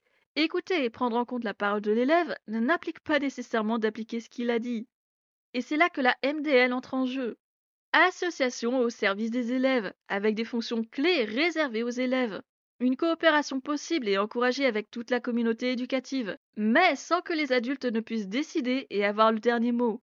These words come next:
comme c'est le cas avec le F S E. Ce sont les élèves qui élisent leurs fonctions administratives.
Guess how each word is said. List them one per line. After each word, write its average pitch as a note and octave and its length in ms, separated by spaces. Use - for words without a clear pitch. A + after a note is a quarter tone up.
comme E4+ 200
c'est D#4 280
le A#3 140
cas A3+ 180
avec A3+ 220
le A#3 180
F A#3 120
S A#3+ 200
E. A3+ 180
Ce D4 160
sont E4 180
les C4 300
élèves F4+ 300
qui - 160
élisent B3+ 260
leurs B3 100
fonctions B3 320
administratives. C4 840